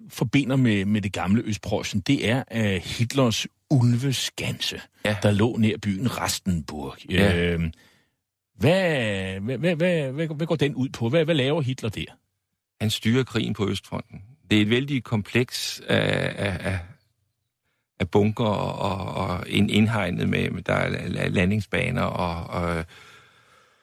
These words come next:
Speaker 2: hovedkvartersbygninger. Øh, og det er fra Ulveskansen, at, at Hitler leder krigen mod Østfronten.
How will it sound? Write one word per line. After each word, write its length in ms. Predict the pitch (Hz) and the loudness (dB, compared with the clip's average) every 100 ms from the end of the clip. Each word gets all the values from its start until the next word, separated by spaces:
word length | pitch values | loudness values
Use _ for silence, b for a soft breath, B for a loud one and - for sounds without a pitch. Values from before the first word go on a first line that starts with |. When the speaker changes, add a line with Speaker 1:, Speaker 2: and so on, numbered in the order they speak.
| b b b _ - | b b b _ 4
Speaker 2:
hovedkvartersbygninger. 960 | 131 127 131 123 110 - 117 117 101 98 - - | 4 4 0 2 0 0 0 0 0 -6 -12 -4
Øh, 220 | 123 113 110 | 0 2 2
og 180 | 117 104 | -2 0
det 260 | 135 139 | -2 0
er 100 | 135 | -4
fra 300 | 143 - 131 | -4 -4 -2
Ulveskansen, 800 | 113 139 160 165 - 107 95 110 | 0 0 0 -2 -2 -2 -2 -4
at, 320 | 98 92 - - | -2 -4 -6 -6
at 160 | 101 | -6
Hitler 840 | - 135 143 139 110 90 87 82 - | -2 -2 0 0 0 0 -2 -4 -4
leder 560 | 87 90 107 131 151 135 | 0 2 4 2 0 -4
krigen 300 | - 107 110 | -6 -4 -2
mod 160 | 110 110 | -2 -2
Østfronten. 640 | - 87 - 76 - - | -2 -4 -8 -10 -10 -16